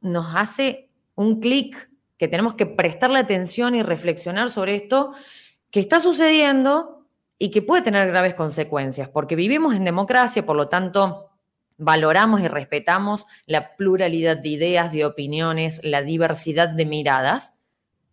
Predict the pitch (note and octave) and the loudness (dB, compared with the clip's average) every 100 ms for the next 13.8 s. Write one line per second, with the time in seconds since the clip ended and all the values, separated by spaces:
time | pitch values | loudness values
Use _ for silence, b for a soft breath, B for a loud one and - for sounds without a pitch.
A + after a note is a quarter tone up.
0 | _ D3+ C#3 C#3 C3+ C3+ C#3 F#3 D#4+ A#3 | _ -2 0 2 2 4 4 4 2 2
1 | D#3+ D3+ F3 C#4+ D4 C#4+ E3+ C#3+ C#3+ C#3+ | 0 2 0 -2 0 0 2 0 -2 -2
2 | D#3 D3+ G#3+ D4 A#3 E3 E3 G#3+ D4+ D4+ | -4 -2 0 0 0 -2 -2 -4 -2 -2
3 | B3 E3 - _ _ E3+ D3 E3 A#3+ A3+ | -2 -4 -10 _ _ -2 2 2 2 0
4 | F3+ G3 G3 F3 D#3+ D3+ F3 G3 F#3 D#3 | -2 -2 0 -4 -4 -6 -4 -4 -6 -8
5 | - D#3+ E3+ D3+ D3 C#3+ C#3+ C#3 C3+ - | -2 0 0 -4 -4 -2 -2 -2 -2 2
6 | F#3 F3 C#3+ B2+ C3 _ _ _ - D3+ | 2 0 -2 -2 -4 _ _ _ -4 0
7 | C#3+ C#3+ C#3+ C#3+ C#3+ C#3+ C3+ C#3 D#3 D#3 | 0 2 0 -2 -4 -2 -2 -2 0 0
8 | D3 C#3+ C#3 D3 C#3 C#3 B B B - | 0 -2 0 0 0 -2 B B B -4
9 | F3+ F3 E3+ E3 D3 D#3 D3 C#3 D#3+ G#3+ | 0 2 0 -2 -2 -2 0 2 6 6
10 | G#3 F3 D#3+ D#3+ D3+ D3+ B B B B | 6 2 2 2 2 0 B B B B
11 | _ _ _ _ _ F#3+ G3 F#3+ G3+ C4+ | _ _ _ _ _ 2 2 2 2 2
12 | D#4+ B3+ F3+ F#3 B3+ C#4 - D3+ E3+ G3+ | 2 0 -2 -2 0 -2 -4 -6 -2 -2
13 | D3 C3+ A#3 A#3+ - C3 A#2+ | -4 -4 0 -2 -2 -8 -10